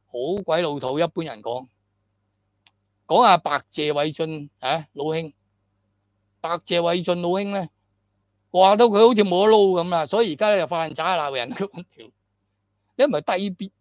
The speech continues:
即係低，低，低，低質，低質素啊，誒，即係啲海外K O L真係，即係呢啲簡單吖嘛，唉，哎呀，個契仔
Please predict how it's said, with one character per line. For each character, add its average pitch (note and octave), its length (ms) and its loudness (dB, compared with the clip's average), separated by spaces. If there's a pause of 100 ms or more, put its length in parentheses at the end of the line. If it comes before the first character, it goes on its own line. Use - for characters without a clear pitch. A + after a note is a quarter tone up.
即 D#4+ 100 -4
係 A#3 40 -4
低， G#4+ 220 -6
低， - 160 -4
低， F4 180 -2
低 G4+ 180 -4
質， D4+ 180 -8 (1000)
低 F#3 80 -6 (120)
質 F3+ 140 2
素 C3+ 360 -8
啊， A2+ 120 -12 (120)
誒， B2+ 580 -14 (500)
即 D#3+ 120 -8
係 D3 80 -8
啲 D3 280 -12
海 B2+ 400 -12
外 A2 120 -6
K C#3+ 180 -4
O C3+ 140 -4
L A#2 320 -8
真 B2 180 -12
係， A#2 60 -20 (540)
即 A#3+ 100 4
係 A3+ 80 6
呢 A#3 80 0
啲 A3+ 100 2
簡 D#3 260 0
單 F3 260 2
吖 E3+ 40 -2
嘛， C3 340 -6
唉， C3+ 280 -6
哎 B3 160 2
呀， B3 320 8
個 G#3 160 -2
契 G3+ 180 4
仔 G#3+ 280 2